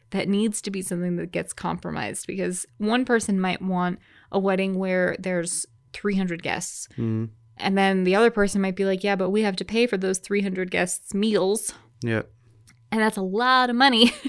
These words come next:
Speaker 1: <laughs>
Speaker 2: I mean, most of the time, the parents take over a little bit of that cost.
Speaker 1: I wouldn't even say most of the
Speaker 2: Or
Speaker 1: time.
Speaker 2: sometimes, at least,
Speaker 1: These days, I
Speaker 2: sometimes.
Speaker 1: wouldn't say most of the time.
Speaker 2: That's true.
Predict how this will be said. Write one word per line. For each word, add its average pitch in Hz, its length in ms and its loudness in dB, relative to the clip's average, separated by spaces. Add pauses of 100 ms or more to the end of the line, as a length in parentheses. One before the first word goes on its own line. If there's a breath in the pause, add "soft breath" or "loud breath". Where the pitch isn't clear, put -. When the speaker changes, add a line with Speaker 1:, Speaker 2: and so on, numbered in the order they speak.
(120)
Speaker 1:
<laughs> - 300 -10
Speaker 2:
I 117 40 4
mean, 113 240 8
most 110 280 6
of 107 120 -4
the 101 100 0
time, 101 420 0 (520)
the - 80 -10
parents 107 580 -2
take 117 300 -2
over 107 280 0
a 101 40 2
little 110 380 4
bit 101 220 2
of 101 180 0
that 92 180 -2
cost. - 500 -6
Speaker 1:
I 226 140 -2
wouldn't 254 280 -6
even 226 180 -4
say 208 160 -6
most 208 340 -6
of - 100 -12
the - 80 -4
Speaker 2:
Or 120 80 8
Speaker 1:
time. - 40 6
Speaker 2:
sometimes, 104 680 2
at 95 100 -2
least, 269 340 4
Speaker 1:
These - 80 6
days, 208 200 6
I - 20 4
Speaker 2:
sometimes. 208 260 4
Speaker 1:
wouldn't 190 260 -2
say 190 180 -2
most 180 280 -6
of - 80 -16
the - 40 -12
time. - 140 -2
Speaker 2:
That's 190 140 2
true. 87 300 0